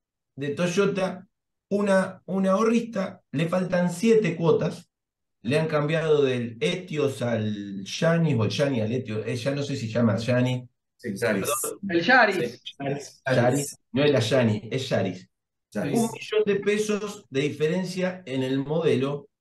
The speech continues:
Speaker 1: ¿Y qué hizo Toyota? Ah, te faltan siete cuotas. Ese millón te lo vamos a dividir en siete cuotas. Menos mal que no le faltaban dos cuotas, porque si no tenían que pagar cuotas de quinientos mil,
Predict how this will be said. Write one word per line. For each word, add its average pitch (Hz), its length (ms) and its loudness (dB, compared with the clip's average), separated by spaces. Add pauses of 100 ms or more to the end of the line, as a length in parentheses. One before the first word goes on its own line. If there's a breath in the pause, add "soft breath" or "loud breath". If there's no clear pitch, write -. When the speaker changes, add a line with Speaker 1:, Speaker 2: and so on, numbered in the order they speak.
(140)
Speaker 1:
¿Y 196 120 -6
qué 233 120 -2
hizo 208 240 2
Toyota? 185 760 0
Ah, 214 180 -4
te 180 140 -6
faltan 180 380 -2
siete 190 400 -2
cuotas. 190 560 0 (420)
Ese 208 320 -2
millón 202 540 0
te 175 100 -8
lo 165 140 -2
vamos 185 320 -2
a 156 80 -4
dividir 151 320 -4
en 151 100 -4
siete 117 380 -8
cuotas. 87 340 -8
Menos 139 220 4
mal 143 140 2
que 135 100 0
no 123 80 2
le 113 80 0
faltaban 123 440 2
dos 123 140 4
cuotas, 196 340 2
porque 113 280 0
si 110 100 0
no 139 140 2
tenían 131 240 0
que 113 80 0
pagar 113 240 0
cuotas 117 320 -2
de 107 120 0
quinientos 101 400 -6
mil, 120 300 -4